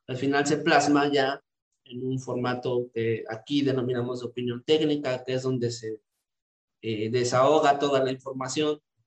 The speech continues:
que nos dijo, lo que verificamos y lo que calificamos. Al final emitimos una tablita con, eh,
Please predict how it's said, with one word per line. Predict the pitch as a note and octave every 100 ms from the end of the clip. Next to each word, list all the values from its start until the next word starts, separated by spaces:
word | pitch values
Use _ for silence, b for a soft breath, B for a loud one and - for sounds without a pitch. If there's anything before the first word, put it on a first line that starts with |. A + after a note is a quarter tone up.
| _
que | _
nos | -
dijo, | D#3 D#3+ F3 D3
lo | -
que | -
verificamos | A2 A2 - C3+ C#3+ C#3+ C#3
y |
lo | A2+ A2
que | -
calificamos. | G#2 A2 A#2 - G#2 G2 - _ _ _
Al | A#2+
final | A#2+ B2 C3 C3 C3 _ _ -
emitimos | B2+ B2 C#3+ C#3 C#3 - - _ _ _ _ _ _ _ -
una | C3+ C3+
tablita | D#3+ D3 C#3 C#3 C3+
con, | B2 A2+ A2+ G#2+ _
eh, | B2 A#2+